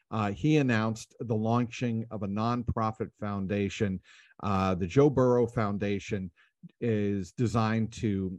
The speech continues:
lead charitable efforts to address food insecurity and childhood mental health. I think these are two incredibly worthwhile causes. Um, your thoughts on, on what this means for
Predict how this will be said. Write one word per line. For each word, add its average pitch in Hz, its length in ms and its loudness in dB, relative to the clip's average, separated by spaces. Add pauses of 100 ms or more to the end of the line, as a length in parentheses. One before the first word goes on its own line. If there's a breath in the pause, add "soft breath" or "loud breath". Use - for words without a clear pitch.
lead 110 360 0
charitable 120 720 -2
efforts 131 360 -4
to 113 160 -2
address 101 380 -4 (100)
food 156 340 4
insecurity 117 800 -4
and 98 120 -6
childhood 107 540 -2
mental 98 380 -6
health. 95 240 -2
I 110 100 4
think 113 240 0
these 104 240 0
are 92 160 -4 (400 loud breath)
two 120 420 8
incredibly 104 640 2
worthwhile 92 600 -4
causes. 95 580 -4 (320 loud breath)
Um, 90 500 -2
your 139 160 8
thoughts 120 420 4
on, 110 180 2
on 101 360 0
what 113 340 0
this 117 280 -2
means 110 500 -2 (220)
for 113 500 0